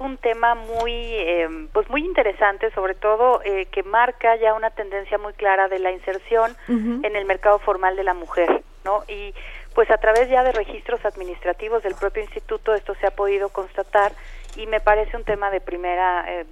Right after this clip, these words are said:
Speaker 1: de envergadura, ¿no? Sobre todo porque te, te habla de esta, eh, de esta migración o de este impacto que hoy está teniendo el trabajo en la mujer, y no es algo que yo te dijera casual, ha pasado
Speaker 2: Ujú.
Speaker 1: ya o lleva ya algún tiempo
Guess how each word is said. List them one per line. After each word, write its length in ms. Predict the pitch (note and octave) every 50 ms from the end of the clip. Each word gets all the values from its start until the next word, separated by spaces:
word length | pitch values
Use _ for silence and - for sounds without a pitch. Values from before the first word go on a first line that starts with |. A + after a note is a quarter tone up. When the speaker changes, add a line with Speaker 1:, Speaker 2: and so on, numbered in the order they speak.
| -
Speaker 1:
de 100 | - E3+
envergadura, 540 | E3+ E3 E3 D#3+ - E3 D#3+ E3 E3 D#3 D3
¿no? 160 | D3 D#3 E3+ F#3+ F3+ - - - -
Sobre 220 | - G#3+ G#3 G#3+ A3
todo 260 | - B3+ C4 C#4 D4
porque 300 | - C#4 B3+ - - -
te, 240 | - G3+ G3+ G3+ G3 - -
te 140 | - G3+
habla 300 | G3+ G#3+ A3+ A#3 A#3+ A#3+
de 240 | A3 G#3+ G3 F#3+ G#3
esta, 460 | G#3+ - - - - A3+ A3 A3 A3 G#3+ - - - - - - - - -
eh, 440 | - G3+ G3 G3 G3 F#3 F3 - -
de 140 | - G3+ G#3+
esta 280 | G#3+ G#3 - - A#3+ A#3
migración 680 | A3+ G#3 - G3 F#3 F3+ - - A3 G#3 G#3 G#3+ G#3+ -
o 140 | F3+ F3+
de 280 | F3 F3+ F#3 F#3+ G3+ G3+
este 480 | G#3+ - - - - G#3+ G#3+ G#3 G3+ G3
impacto 600 | F#3+ F#3 - - G#3+ A3 A3+ - - - G3 -
que 80 | -
hoy 120 | - F#3+ G3
está 180 | - - G3 F#3
teniendo 600 | - G3 F#3 F#3+ F#3+ F#3 F#3 F#3 F#3+ F#3+ F#3+ -
el 260 | - F3+ F3 E3+ E3
trabajo 400 | - F3 E3+ F3+ F#3 F#3 - -
en 60 | G3+
la 60 | G3+ G3
mujer, 360 | G3 F#3 - G#3+ G#3 G#3 - -
y 100 | A3+ A3+
no 180 | A#3 A#3+ C4 C#4
es 120 | D4+ D4+
algo 480 | - C#4 C4 B3 A#3+ A3+ B3 B3 A#3 A#3+
que 100 | - G3
yo 100 | G3+ G3+
te 120 | - A3
dijera 480 | G#3 G3+ - - G3+ G3+ G3+ G#3 G3 - - - - - - -
casual, 480 | - F3+ F3+ - - A3+ A3 G3+ F3+ E3
ha 80 | F#3+ F#3+
pasado 460 | - A#3 A#3 A3+ G#3+ A3 G#3+ G#3+ G#3+
Speaker 2:
Ujú. 80 | A3 A#3
Speaker 1:
ya 220 | A3+ G3 G3 G3
o 160 | G3 F3+ F3
lleva 280 | E3+ - F#3+ F#3+ G3 G3
ya 360 | F#3+ G3 G3 G3 G3 G3 F#3
algún 320 | F3+ F3 F3 F3+ F#3+ G3+ -
tiempo 540 | - G#3 G3 F#3 - - - G#3 G3 F#3+